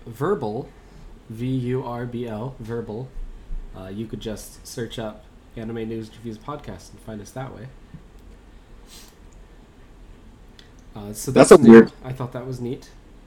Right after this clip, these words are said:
Speaker 1: What'd you say?
Speaker 2: Ver-, Verbal, V U R B L, that's crazy.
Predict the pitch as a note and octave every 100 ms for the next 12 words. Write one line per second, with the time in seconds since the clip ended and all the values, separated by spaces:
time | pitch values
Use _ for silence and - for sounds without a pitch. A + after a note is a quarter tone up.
0 | - - - - - - - - - -
1 | - - - - - - - - - -
2 | A#2 B2 C#3+ C3 - - - A2 - -
3 | - - - - - - B2 A#2+ B2 B2
4 | B2+ B2+ B2 C3 B2 B2 A#2+ B2 A#2+ A#2+
5 | A#2+ A#2+ A#2 A2+ G#2+